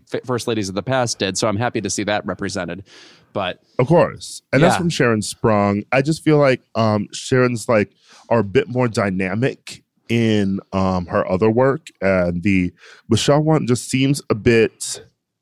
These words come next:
Speaker 2: I'm like, "Who are you, who's she looking at?"
Speaker 1: <laughs>
Speaker 2: The, the, the, you know, and, like, it doesn't feel like her, she's, she feels a bit cartoonish in it,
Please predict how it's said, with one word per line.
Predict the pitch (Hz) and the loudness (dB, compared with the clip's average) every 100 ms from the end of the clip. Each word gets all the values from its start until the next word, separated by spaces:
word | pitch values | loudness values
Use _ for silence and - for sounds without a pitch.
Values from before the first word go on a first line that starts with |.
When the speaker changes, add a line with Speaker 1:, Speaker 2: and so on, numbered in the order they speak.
| _ _ _ _ _ _ | _ _ _ _ _ _
Speaker 2:
I'm | - | 2
like, | 165 - | 2 2
"Who | 202 381 | 2 4
are | |
you, | 392 - | 4 4
who's | 302 370 | 4 4
she | 294 | 2
looking | - - 117 | 2 2 0
at?" | 78 - _ _ _ _ _ _ | -2 -6 _ _ _ _ _ _
Speaker 1:
<laughs> | _ _ _ _ - | _ _ _ _ -6
Speaker 2:
The, | 123 107 135 135 127 98 | -4 0 2 4 4 2
the, | 107 123 120 | 2 4 4
the, | 120 120 113 107 107 - _ _ | 4 4 4 4 0 -8 _ _
you | 135 | 2
know, | 143 131 | 2 2
and, | 135 135 | 2 2
like, | 131 | 2
it | 139 117 | 2 2
doesn't | 151 165 147 | 2 2 -2
feel | - 143 139 139 | -4 2 4 6
like | 127 113 - | 4 2 -2
her, | 113 107 98 95 _ _ _ _ | -2 0 0 -2 _ _ _ _
she's, | - 156 - | -8 -6 -8
she | - 165 | -6 -6
feels | - 269 233 | -2 -2 0
a | |
bit | 156 - | -2 -2
cartoonish | 120 90 - 143 98 - - | -2 -2 2 2 2 -4 -8
in | |
it, | 71 | -8